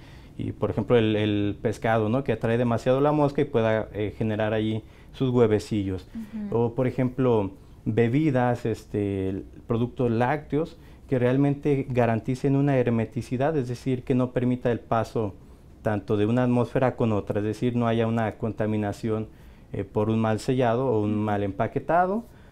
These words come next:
Speaker 1: Eh, ojo, también considerar la naturaleza de aquellos productos que son deshidratados o secos con relación al origen vegetal. Un ejemplo, granos, cereales, cacahuates.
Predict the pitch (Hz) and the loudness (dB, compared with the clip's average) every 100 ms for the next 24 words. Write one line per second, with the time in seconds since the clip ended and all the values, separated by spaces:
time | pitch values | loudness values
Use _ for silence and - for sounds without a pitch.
0 | - - - 123 120 117 117 - - - | -20 -16 -6 -2 0 0 -2 -4 -10 -20
1 | - - - - - - 143 143 135 127 | -20 -20 -20 -20 -20 0 0 2 -2 0
2 | 123 131 139 143 143 156 156 156 135 123 | 2 4 4 2 0 -2 -2 -2 0 2
3 | 123 131 139 127 127 113 117 117 135 113 | 2 2 2 0 0 2 0 0 0 0
4 | 123 135 139 147 139 131 - 139 - - | -2 -4 -2 -2 -2 -2 -2 -4 -4 -20
5 | - - 120 110 123 123 127 123 120 123 | -20 -6 -4 -2 0 2 2 0 -2 -2
6 | 113 107 - 117 135 139 - 123 117 - | 0 0 0 0 0 -4 -4 -2 0 0
7 | 131 - 160 170 - - - - 139 131 | 0 0 -4 -4 -14 -20 -20 0 2 4
8 | 113 104 - 110 117 - - 110 104 - | 4 2 0 0 -2 -2 -2 0 0 -2
9 | 110 107 - 120 160 160 - - - - | 0 0 -2 -2 -2 -2 -4 -18 -20 -18
10 | - 127 135 - 135 139 135 120 113 113 | 0 2 2 2 0 2 2 4 4 4
11 | 120 117 - 107 104 104 107 - 107 - | 2 -2 0 2 2 2 0 -2 -6 -4
12 | 101 113 120 - 135 | -2 2 0 0 -4